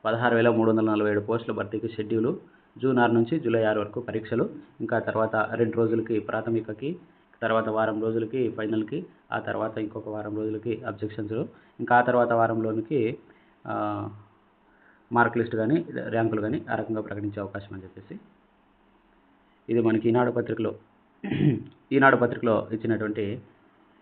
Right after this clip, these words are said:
కథనము. So షెడ్యూల్ గురించి కూడా ఇచ్చారు.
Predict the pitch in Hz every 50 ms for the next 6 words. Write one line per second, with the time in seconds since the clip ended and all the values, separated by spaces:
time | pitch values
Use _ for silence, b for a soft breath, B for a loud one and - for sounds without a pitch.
0 | _ - 117 104 117 107 101 104 117 - - - - _ _ _ - - - 120
1 | 110 107 104 104 104 101 110 120 113 123 120 117 113 110 110 107 107 110 107 107
2 | 107 101 104 104 98 95 135